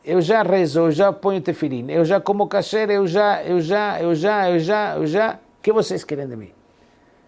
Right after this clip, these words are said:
Nós não queremos nada de você. O que cada Yehudi tem que procurar e atingir na sua vida,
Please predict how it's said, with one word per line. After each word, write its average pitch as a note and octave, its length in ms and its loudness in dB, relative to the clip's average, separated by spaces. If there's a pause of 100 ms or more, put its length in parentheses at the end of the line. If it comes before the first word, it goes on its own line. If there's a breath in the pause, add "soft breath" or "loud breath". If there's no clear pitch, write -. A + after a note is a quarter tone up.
(160)
Nós D3+ 200 -4
não C#3 120 -6
queremos A#2+ 240 -4
nada G#2+ 160 -6
de G2+ 60 -8
você. - 300 -14 (720 soft breath)
O G#2 100 -12
que - 280 -12 (180)
cada C3+ 260 2
Yehudi A#2 420 0
tem C3 180 -6
que A2+ 100 -8
procurar G#2 640 -8 (540 soft breath)
e A2 100 -8
atingir C3 640 -4
na A#2+ 160 -8
sua D#3+ 300 -2
vida, A2 440 -10